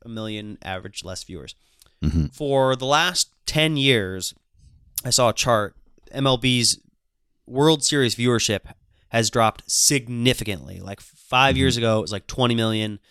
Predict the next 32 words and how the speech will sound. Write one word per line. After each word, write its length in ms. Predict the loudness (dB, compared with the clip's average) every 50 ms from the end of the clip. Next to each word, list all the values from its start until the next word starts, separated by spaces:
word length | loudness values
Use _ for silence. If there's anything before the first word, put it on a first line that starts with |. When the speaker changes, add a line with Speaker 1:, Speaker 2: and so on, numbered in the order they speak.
| _ _ _ _ _
Speaker 1:
then 160 | -14 -14 -14 -16 _ _ _ _ _
fifteen 560 | -20 -20 -12 -6 -2 -2 0 2 2 4 4
million. 460 | 4 2 0 0 -2 -4 -4 -6 -4 0
Now 220 | 2 4 4 2
it's, 140 | 2 2 0
like, 260 | 0 0 -4 -4 -4
Speaker 2:
Yep. 220 | -2 -2 -2 -2 -6 _ _ _ _ _ -2
Speaker 1:
last 320 | 0 0 2 0 -2 -4 -8
year, 80 | -10 -10
like, 120 | -10 -12
the 60 | -12
Phillies 460 | -6 0 2 2 4 4 2 2 2
last 300 | 2 2 2 2 0 0
year 160 | 0 0 0 0
was 160 | -2 -2 -2
ten 280 | -2 0 0 0 0
million, 520 | -2 -2 -2 -2 -2 -4 -4 -6 -6 -8 -10
the, 220 | -12 -14 -16 -18 _
the 180 | -20 -20 -20 -20 _ _ _ _ _ _ _ -6
Dodgers, 560 | -4 -4 -2 -2 -4 -2 -2 -4 -2 -4 -6
ten 200 | -6 -6 -6 -4
million. 260 | -4 -6 -6 -6 -8
But 160 | -8 -10 -12 _ _ _ _ _ _ _ _ _ _ _ _ _ -6
this 240 | 0 2 4 4 2
is 100 | 0 -2
the 80 | -4 -4
least 320 | -2 0 2 0 0 0
watched 260 | 0 0 0 0 -2 -6
World 180 | -6 -6 -4 -4
Series 440 | -4 -4 -4 -4 -4 -2 -4 -4 -4
in 240 | -4 -4 -4 -2 -4
Speaker 2:
Mm-hmm. 120 | -6 -6